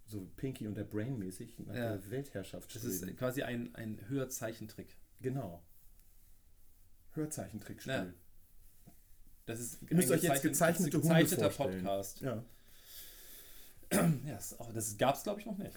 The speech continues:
Speaker 1: Ich bin ein bisschen weicher gezeichnet, weil ich ja älter bin.
Speaker 2: <laughs> Ist man
Speaker 1: Wir haben,
Speaker 2: dann
Speaker 1: wir haben ja
Speaker 2: weicher
Speaker 1: schon
Speaker 2: gezeichnet?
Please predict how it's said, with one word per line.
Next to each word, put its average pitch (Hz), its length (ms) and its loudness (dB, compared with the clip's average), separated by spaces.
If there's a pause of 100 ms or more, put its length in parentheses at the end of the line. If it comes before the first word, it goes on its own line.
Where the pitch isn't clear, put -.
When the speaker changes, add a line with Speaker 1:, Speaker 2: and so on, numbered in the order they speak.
(140)
Speaker 1:
Ich 160 140 2
bin 196 120 2
ein - 20 2
bisschen 160 280 0
weicher 143 260 -2
gezeichnet, 110 460 -6
weil 104 100 -2
ich - 120 -8
ja 117 80 -4
älter 113 340 -6
bin. 85 260 -14 (100)
Speaker 2:
<laughs> - 460 -8
Ist - 140 -6
man 117 80 4
Speaker 1:
Wir - 20 6
haben, 143 60 6
Speaker 2:
dann - 0 -
Speaker 1:
wir - 80 2
haben - 80 2
ja 151 80 6
Speaker 2:
weicher 160 140 4
Speaker 1:
schon 156 80 2
Speaker 2:
gezeichnet? 143 140 2